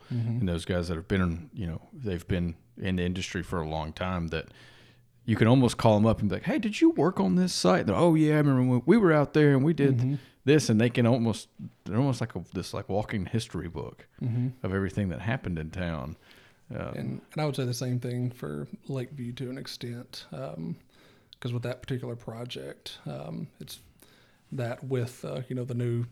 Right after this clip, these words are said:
Speaker 1: baseball stadium that was done a couple years ago and, uh,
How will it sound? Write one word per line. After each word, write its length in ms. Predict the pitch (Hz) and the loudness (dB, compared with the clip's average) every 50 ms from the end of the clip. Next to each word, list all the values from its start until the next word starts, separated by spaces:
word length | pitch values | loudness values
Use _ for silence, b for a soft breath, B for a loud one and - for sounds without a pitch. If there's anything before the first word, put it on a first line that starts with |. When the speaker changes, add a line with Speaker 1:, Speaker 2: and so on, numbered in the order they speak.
| _ - | _ -10
Speaker 1:
baseball 360 | 120 117 - - 127 131 123 | -8 -8 -8 -8 -10 -10 -10
stadium 600 | - - 139 135 139 147 147 156 - 156 151 131 - - | -10 -10 -10 -10 -10 -10 -10 -8 -8 -6 -6 -8 -8 -10
that 80 | - 139 | -12 -12
was 100 | 135 123 | -10 -10
done 180 | - 135 135 | -10 -10 -10
a 40 | 127 | -10
couple 220 | - 131 123 123 120 | -10 -8 -8 -6 -6
years 260 | 113 117 117 120 120 | -6 -6 -6 -8 -8
ago 340 | 123 - 120 123 127 139 139 | -10 -10 -10 -10 -10 -10 -10
and, 200 | 139 139 139 135 135 | -10 -10 -10 -8 -8
uh, 300 | 135 143 147 147 - | -10 -8 -8 -8 -10